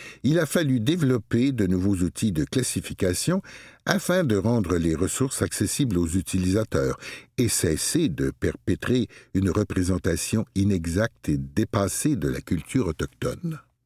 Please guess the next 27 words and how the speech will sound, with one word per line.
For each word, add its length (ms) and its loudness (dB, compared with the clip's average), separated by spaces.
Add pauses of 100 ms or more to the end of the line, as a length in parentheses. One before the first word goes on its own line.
(880)
Le 120 2
Canada, 720 2
ses 240 2
lieux 440 2 (100)
et 100 2
ses 220 2
noms 300 2
amérindiens. 760 2 (960)
Rien 500 2
n'est 180 -2
comparable 760 2 (420)
à 140 4
une 260 4
carte 380 -2
immense 500 2
pour 180 -2
se 140 0
représenter 680 0
la 120 -2
présence 440 -2
autochtone 600 0
et 140 0
métisse 440 0
à 80 -4
travers 320 0
le 140 0
pays, 440 -2